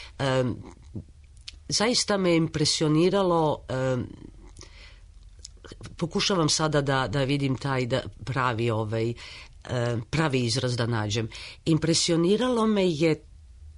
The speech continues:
taj, e, e, e, mnogo, mnogo, e, tog iskustvenog, e, znanja, znanja iz,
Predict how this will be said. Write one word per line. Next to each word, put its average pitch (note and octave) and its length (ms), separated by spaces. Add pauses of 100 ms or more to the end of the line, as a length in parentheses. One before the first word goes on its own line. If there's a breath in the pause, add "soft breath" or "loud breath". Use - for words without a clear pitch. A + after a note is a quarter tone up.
(120)
taj, F3 480
e, C3 180 (580 loud breath)
e, D3 280
e, C#3+ 120
mnogo, D#3+ 720
mnogo, D#3+ 560
e, C3+ 340 (180)
tog D3+ 340 (160)
iskustvenog, D3 1120
e, C3 40 (460)
znanja, B2+ 640
znanja D3 560
iz, C3+ 340